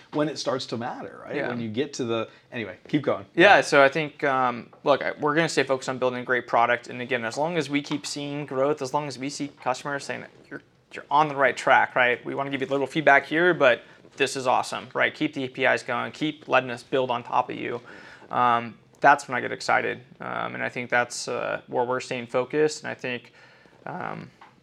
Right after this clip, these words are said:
Speaker 2: yeah, competitions, th-, there's a lot, but at the end of the day, like, you look at volume, you look at numbers, and, you know, our numbers stand on their own.
Speaker 1: So frequently, I used to sell so-, I sold Oddfleet
Speaker 2: Yeah.
Speaker 1: for a number of years, right? So frequently,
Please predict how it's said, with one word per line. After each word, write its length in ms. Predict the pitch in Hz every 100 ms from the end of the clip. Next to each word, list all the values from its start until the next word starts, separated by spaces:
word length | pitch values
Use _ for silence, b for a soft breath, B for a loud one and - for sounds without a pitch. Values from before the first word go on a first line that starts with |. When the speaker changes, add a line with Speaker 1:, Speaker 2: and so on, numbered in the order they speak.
| -
Speaker 2:
yeah, 140 | 139
competitions, 600 | - 135 - 135 143 127
th-, 140 | 127 101
there's 180 | 127 117
a 60 |
lot, 320 | 117 127 165
but 200 | - 80 - -
at 100 | 127
the 60 |
end 80 | 127
of 80 | 123
the 60 | 120
day, 260 | 117 123
like, 180 | 117 -
you 80 | 120
look 140 | 123
at 160 | 123 117
volume, 360 | 135 123 123
you 100 | 127
look 120 | 120 123
at 120 | 117
numbers, 400 | 120 123 110 113
and, 240 | 113 104 _ _ _ _ _
you 80 | 113
know, 140 | 101 117
our 180 | - 120
numbers 240 | 120 110
stand 240 | - 120 117
on 80 | 117
their 160 | 120
own. 140 | 123 - - b b b
Speaker 1:
So 200 | - 208
frequently, 800 | 196 - 269 277 196 165 131 120 - -
I 60 | 143
used 220 | 139 -
to 40 |
sell 200 | 117 113
so-, 180 | - 98 -
I 40 |
sold 360 | - - 104 95
Oddfleet 440 | 98 85 - 85 -
Speaker 2:
Yeah. 160 | 117
Speaker 1:
for 140 | - 95
a 40 | -
number 260 | 113 95 85
of 60 |
years, 240 | 85 - -
right? 240 | 131 139
So 320 | - 131 120 - _ _ _ _ _ _ -
frequently, 760 | - 208 196 175 143 131 120